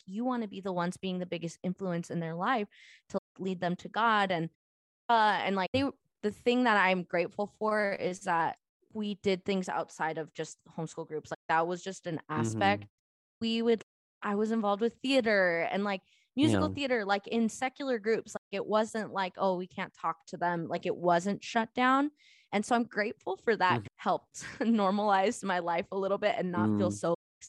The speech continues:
Speaker 2: Yeah,
Speaker 1: separated.
Speaker 2: that's
Speaker 1: But
Speaker 2: good.
Speaker 1: I know there were leaders, like,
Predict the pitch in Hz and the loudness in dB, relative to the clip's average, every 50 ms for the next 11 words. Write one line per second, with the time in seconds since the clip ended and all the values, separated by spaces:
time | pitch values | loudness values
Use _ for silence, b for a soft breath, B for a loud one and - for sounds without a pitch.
0 | - - - - - 104 98 98 - - 220 254 262 269 262 b b b b 104 | -14 -8 -4 0 2 2 2 2 2 2 2 0 0 -2 -4 b b b b -6
1 | - - - - 233 214 214 214 220 220 220 220 214 220 214 214 - _ _ _ | -6 0 2 2 4 4 2 0 0 0 2 2 4 4 2 0 -2 _ _ _
2 | _ _ _ _ - 220 226 226 208 202 196 196 196 226 247 269 226 202 185 185 | _ _ _ _ -2 0 0 0 0 -2 -4 -6 -6 -8 -6 -4 -2 -2 -2 -2
3 | - 196 180 | -2 -4 -4